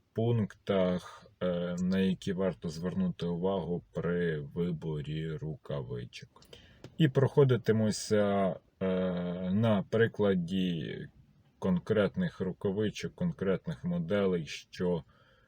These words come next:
мені більш імпонує, що ні, і чому, і на що треба звернути увагу. І перше, це мої улюблені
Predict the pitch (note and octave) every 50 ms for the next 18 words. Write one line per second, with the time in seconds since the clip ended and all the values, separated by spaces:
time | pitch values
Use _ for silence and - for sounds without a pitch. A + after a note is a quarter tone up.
0 | _ _ _ _ F#2 F2+ F2+ F2+ F2+ F2+ F2 F2 E2+ D#2+ - _ _ _ _ _
1 | _ _ _ _ - F2+ F#2+ G2 F2+ - - F#2 E2+ D#2 - F2+ F2 F2+ F#2 F2+
2 | F2 E2+ E2 - - - G2 F#2 F2+ F#2+ G#2+ A#2 A2+ G2+ F2+ F2 - - - F2
3 | F2+ F#2 F#2 F#2 F2+ - - _ - - - - F2 F2 F2 E2+ E2 D#2+ E2 F2
4 | G2 G#2+ A2 G#2 F#2+ F2 E2 E2 D2+ - - - F#2 E2 - - D#2+ D2+ D2 D#2+
5 | D2 C2 D2+ D#2 C#2+ - D#2 D2+ - - D2+ C#2+ C2+ B1+ B1 B1+ B1+ A#1+ A#1+ -
6 | - - _ _ _ _ _ _ _ _ _ _ _ _ _ _ _ _ - B2
7 | A#2 A2 - - - D#3 D3+ D3+ C#3 B2+ - - G#2 F2+ - - - - A#2 A2+
8 | G#2+ G#2 G2+ G#2 G#2+ A2 A#2 A#2+ A#2+ - G#2 G2+ G2+ G#2 A#2+ B2 G2+ F2+ F#2+ F#2+
9 | G2 F#2+ F#2 F#2+ F#2+ F#2 F2+ F2 F#2 G2 G2